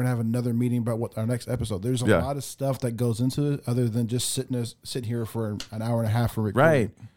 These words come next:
Speaker 1: There's,
Speaker 2: Right.
Speaker 1: there's
Speaker 2: I mean,
Speaker 1: so
Speaker 2: if you
Speaker 1: many
Speaker 2: can,
Speaker 1: more
Speaker 2: if,
Speaker 1: things.
Speaker 2: if you can find a podcast where you can just show up and talk and then leave,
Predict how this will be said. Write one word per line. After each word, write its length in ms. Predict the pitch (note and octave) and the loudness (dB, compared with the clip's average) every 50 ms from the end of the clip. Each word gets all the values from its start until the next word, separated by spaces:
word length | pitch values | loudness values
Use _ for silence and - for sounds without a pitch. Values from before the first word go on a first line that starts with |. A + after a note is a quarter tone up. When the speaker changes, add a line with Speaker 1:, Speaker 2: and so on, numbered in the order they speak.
| _ _ | _ _
Speaker 1:
There's, 180 | - A2+ A#2 A2+ | 0 2 2 4
Speaker 2:
Right. 280 | B2+ C#3+ D3 B2 G2+ E2+ | 4 4 4 2 0 -2
Speaker 1:
there's 240 | A#2 A#2 A#2 G#2+ B2+ | -4 -6 0 2 4
Speaker 2:
I 60 | C3+ | 4
mean, 160 | C#3+ C#3 C#3 C#3+ | 4 4 4 4
Speaker 1:
so 100 | C#3+ D3 | 6 6
Speaker 2:
if 60 | G3 | 8
you 80 | G#3+ | 8
Speaker 1:
many 100 | G3+ - G#3+ | 8 8 8
Speaker 2:
can, 60 | - | 6
Speaker 1:
more 100 | B2 - D#3+ | 6 4 2
Speaker 2:
if, 100 | D#3+ B2 | 2 2
Speaker 1:
things. 320 | A2+ G#2 F#2 F#2+ - - | 0 -4 -8 -8 -2 0
Speaker 2:
if 140 | C#3 C3 C3+ | 0 2 2
you 100 | F#3 G#3 | 0 0
can 180 | G3 A3 G#3 F#3 | 0 0 2 4
find 260 | F#3 F3+ F#3+ F#3 D3 | 4 4 4 4 4
a 20 | B2+ | 2
podcast 640 | A#2+ C#3 C#3 D3+ E3 D3+ - F#3 G3 G3+ F#3 - | 2 2 2 2 2 0 -2 -2 -2 -2 -4 -4
where 120 | - A#2+ A2+ | -2 -2 0
you 120 | A#2 C#3 | 0 0
can 160 | C#3+ D3+ D3 | 0 0 0
just 160 | C3 A#2+ A2+ - | 2 0 0 0
show 200 | - B2+ A#2+ B2+ | 0 2 2 2
up 120 | D#3 C3 | 2 0
and 140 | A#2+ G#2 F#2+ | 0 -2 -2
talk 260 | - A2+ C3 D#3+ C#3+ | -2 -2 -2 -2 0
and 120 | C3+ A#2 G#2+ | 0 0 0
then 180 | G2 F#2+ F#2 | 0 -2 -2
leave, 400 | F#2 G#2+ C3 E3 F#3 G3 G3+ F#3 | -2 -2 -2 -2 -4 -4 -6 -8